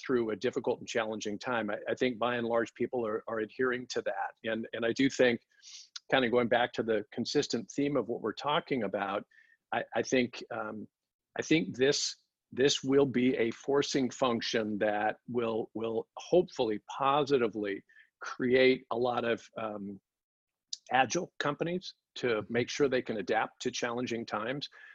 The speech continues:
Speaker 1: But I think it will also, you know, force you to really determine what business are you in, and, and how do you best serve your customers, particularly at a, at a challenging time like this.
Speaker 2: Yeah,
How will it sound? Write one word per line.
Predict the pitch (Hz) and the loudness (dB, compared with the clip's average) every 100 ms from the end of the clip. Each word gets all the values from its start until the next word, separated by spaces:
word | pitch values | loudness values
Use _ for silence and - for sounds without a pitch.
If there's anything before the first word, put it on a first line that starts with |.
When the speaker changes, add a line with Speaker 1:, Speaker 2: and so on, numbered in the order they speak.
| _ | _
Speaker 1:
But | - 127 | 0 2
I | 123 | 4
think | 156 139 | 2 4
it | 147 | 4
will | 131 - | 4 2
also, | 123 151 - 135 120 - - - _ | 0 2 4 4 4 -2 -18 -20 _
you | 147 | 2
know, | 110 - | 2 -4
force | - - 160 156 | -12 0 2 4
you | 156 | 4
to | 131 | 4
really | 131 143 139 | 4 4 4
determine | 123 120 151 147 127 | 2 2 2 2 2
what | 120 170 | 0 0
business | - 160 165 147 | 4 4 4 2
are | 139 135 | 4 6
you | 131 117 135 | 6 4 4
in, | 139 90 - _ _ _ _ _ _ | 4 2 -10 _ _ _ _ _ _
and, | 123 120 117 120 - | 0 4 4 0 0
and | 123 | -2
how | 107 135 | 0 0
do | 143 | 0
you | 139 156 | 0 0
best | 123 127 135 - | 2 2 2 -2
serve | - 143 120 | 0 0 0
your | 117 | -4
customers, | - - 151 - 120 107 | -2 -2 -2 -2 -2 -4
particularly | - 113 - 180 - 143 123 117 | -4 -6 -4 -6 -2 0 2 2
at | 113 | 2
a, | 117 113 | -2 -2
at | 120 | -4
a | |
challenging | 127 - 110 135 131 139 | -4 -4 -4 -4 -4 -4
time | 117 127 196 | -4 -6 -6
like | 104 - | -8 -10
this. | - - - - _ _ _ _ - - - _ _ _ | -10 -10 -12 -20 _ _ _ _ -20 -20 -20 _ _ _
Speaker 2:
Yeah, | 143 131 | -8 -6